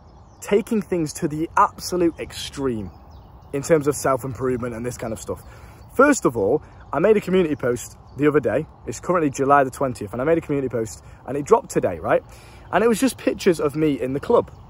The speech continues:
just smiling and laughing and having a good time in the club, and I titled it something like Lost in the Moment, right? Just literally just me having a good time. There's no alcohol in the pictures. There's no, not even any girls in the pictures. It's just me smiling in the club with the boys. That's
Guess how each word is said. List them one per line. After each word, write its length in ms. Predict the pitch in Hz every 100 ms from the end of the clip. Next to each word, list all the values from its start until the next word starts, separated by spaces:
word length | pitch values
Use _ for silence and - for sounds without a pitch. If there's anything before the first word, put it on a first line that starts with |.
| -
just 140 | -
smiling 460 | - 156 165 160 151
and 120 | 151
laughing 300 | 170 175 151
and 100 | 160
having 160 | 170
a 40 | 170
good 160 | 165
time 240 | - 143 143
in 80 | 143
the 60 |
club, 220 | - 120
and 100 | 139
I 20 | 127
titled 360 | - 147 135
it 100 | 131
something 320 | - 131 123
like 260 | 120 117 -
Lost 360 | 120 139 - -
in 180 | 117
the 60 | 117
Moment, 380 | 185 214 110 87
right? 240 | 151 185
Just 180 | - 233
literally 280 | 247 226 226
just 160 | 196
me 120 | 180 196
having 180 | 180
a 40 | 170
good 140 | 156
time. 240 | 151 123 110
There's 120 | 143
no 120 | 196
alcohol 440 | - 196 185 190 185
in 60 |
the 80 | 185
pictures. 480 | 180 190 - 185 180 - -
There's 120 | 165
no, 100 | 269
not 280 | 269 240 294
even 120 | 277
any 160 | 240
girls 420 | 175 196 240 226 180
in 60 |
the 80 | 160
pictures. 360 | - 151 - 151
It's 180 | 247 170
just 200 | 254 -
me 260 | 240 208 - -
smiling 580 | - - 185 196 190 190
in 80 | 180
the 80 |
club 280 | 170 185 - - - - - - - - - - -
with 140 | 151
the 60 | 151
boys. 500 | 160 143 110 - - - -
That's 180 | 156